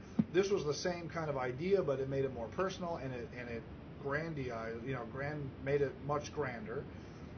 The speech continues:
And then, uh, the next painting we're gonna look at, which is not as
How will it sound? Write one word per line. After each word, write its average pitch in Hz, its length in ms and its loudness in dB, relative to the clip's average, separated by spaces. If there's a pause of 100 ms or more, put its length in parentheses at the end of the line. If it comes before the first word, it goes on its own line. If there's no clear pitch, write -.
(140)
And 143 200 4
then, 147 280 6
uh, 131 400 2 (360)
the 139 80 0
next 185 280 8
painting 165 200 2
we're 151 120 6
gonna 143 160 4
look 139 180 4
at, 143 140 4
which 139 180 4
is 139 80 -6
not 175 180 4
as 135 240 0